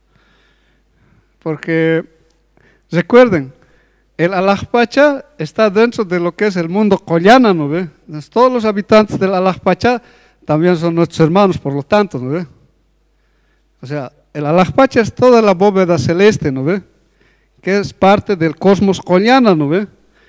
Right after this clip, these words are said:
Y todos los que viven en el Alajpacha son el Collán Ayllu, ¿no? Entonces, no hay distinción de qué color eres, ¿no? De qué raza eres,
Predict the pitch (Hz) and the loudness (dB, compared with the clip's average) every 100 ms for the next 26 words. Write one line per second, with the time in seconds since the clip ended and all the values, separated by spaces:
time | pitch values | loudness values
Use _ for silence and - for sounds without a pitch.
0 | _ _ _ _ _ - - 240 262 262 | _ _ _ _ _ -16 -2 0 0 -2
1 | 226 202 - 185 202 190 190 190 160 156 | -4 -6 -2 -2 0 0 0 -2 -4 -4
2 | 156 175 151 156 - 156 - 196 - - | -4 -4 -4 -4 -2 -2 0 -4 -4 -2
3 | 226 208 180 - 175 190 233 233 254 247 | -2 0 -4 0 2 4 4 2 2 0
4 | 175 117 104 - _ 160 226 - _ _ | -2 -10 -14 -20 _ -6 -6 -6 _ _
5 | _ _ _ _ _ 156 185 220 220 233 | _ _ _ _ _ -12 -6 -2 0 0
6 | - - _ _ _ _ _ _ _ 240 | -2 -18 _ _ _ _ _ _ _ -10
7 | 247 269 208 214 214 220 196 240 233 214 | -4 -4 -4 -6 -2 -4 0 -2 0 -4
8 | 190 170 _ _ _ _ _ _ _ _ | -8 -12 _ _ _ _ _ _ _ _
9 | _ - - - 180 190 - 226 214 208 | _ -20 -18 -14 -4 -4 0 4 6 6
10 | 202 190 170 - _ _ _ - 175 170 | 6 4 0 -4 _ _ _ -2 0 2
11 | 196 226 226 220 202 208 - - - 160 | 2 2 4 2 2 0 -4 -16 -12 -8
12 | 214 - - 143 - 175 180 180 160 175 | -8 -12 -18 -16 -10 -6 -6 -6 -4 -2
13 | 196 196 185 180 165 - | -2 -2 -2 -4 -8 -16